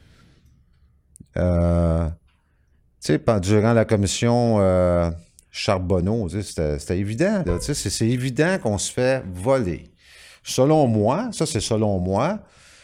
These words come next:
euh, durant le règne Charest, on s'est sûrement fait voler alentour de trente-cinq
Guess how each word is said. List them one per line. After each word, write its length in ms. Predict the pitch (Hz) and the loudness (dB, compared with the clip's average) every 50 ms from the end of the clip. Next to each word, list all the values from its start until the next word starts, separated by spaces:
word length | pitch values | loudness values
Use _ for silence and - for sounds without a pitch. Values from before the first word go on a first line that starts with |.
| _ _ _ - 90 | _ _ _ -6 -2
euh, 120 | 92 98 | -2 -2
durant 400 | 92 92 107 110 107 143 165 175 | 0 2 2 2 4 4 4 4
le 100 | 160 139 | 4 4
règne 280 | 127 139 151 156 147 127 | 4 4 4 4 4 2
Charest, 720 | - - 131 120 113 110 107 104 120 135 156 175 185 180 - - _ _ _ _ _ _ _ _ _ _ _ _ _ _ _ _ _ - - - | 2 2 2 4 4 4 4 4 4 4 4 2 0 -2 -6 -16 _ _ _ _ _ _ _ _ _ _ _ _ _ _ _ _ _ -16 -10 -4
on 120 | 104 107 | -2 -2
s'est 160 | 104 - 139 131 | 0 0 0 0
sûrement 400 | - - 170 165 180 196 208 185 | 0 0 0 2 2 2 2 2
fait 220 | 196 - 180 165 | 2 2 0 0
voler 460 | 139 120 120 120 113 117 127 147 165 160 | 2 2 2 4 4 4 4 4 4 4
alentour 640 | 131 117 113 110 104 104 - 135 135 135 135 135 | 2 2 2 2 2 0 0 0 0 2 2 2
de 100 | 120 104 | 0 0
trente-cinq 960 | 98 - - 110 131 131 127 120 117 - - 135 131 131 127 123 120 - - | -2 -2 -4 -4 -2 -2 -2 -2 -2 -4 -4 -2 -2 0 -2 -2 -4 -8 -16